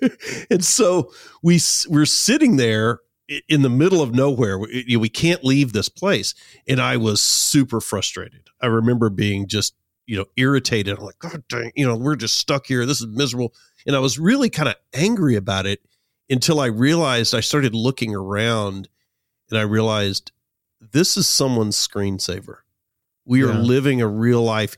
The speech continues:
Speaker 1: inside the most beautiful place you could probably ever be. And here's where we're gonna be all day.
Speaker 2: Yeah, we saw bald eagles.
Speaker 1: Bald eagles landed ten feet from
Speaker 2: We
Speaker 1: us.
Speaker 2: saw humpback whales breach in the inlet.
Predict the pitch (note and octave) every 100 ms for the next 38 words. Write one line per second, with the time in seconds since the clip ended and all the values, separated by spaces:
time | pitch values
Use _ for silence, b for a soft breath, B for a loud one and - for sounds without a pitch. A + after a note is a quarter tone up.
0 | - A#2 A#2+ - G#2+ G#2 G#2 G2+ G2+ F#2+
1 | G#2+ G2+ A2+ C3 B2+ A2+ - G2+ G2+ -
2 | G2+ G2+ - - G2+ A2+ A2+ A2 G#2 G2
3 | G#2 F#2+ F#2 - _ _ _ _ _ _
4 | G#2+ G2+ F#2+ C3 C3+ C3 C3+ B2 A2 G#2
5 | F#2+ G2 A2 A2 A2+ A2+ G2+ F#2 - _
6 | _ _ _ - B2+ A#2+ A#2+ - A2 -
7 | A2 A2 A2 - A#2 A2+ A#2 A#2+ A#2+ C3+
8 | C3 C3 B2+ A#2 A#2 A#2+ A2+ G#2 - -
9 | A#2+ A2 A2+ - A2 G#2 F2+ - A2 G#2
10 | A#2 G#2 A2+ G#2 G#2 G#2+ A2 G#2 - G#2+
11 | G#2 G#2+ G#2+ - A#2 G#2+ G2 F#2+ A2 G2+
12 | G#2+ A2 A2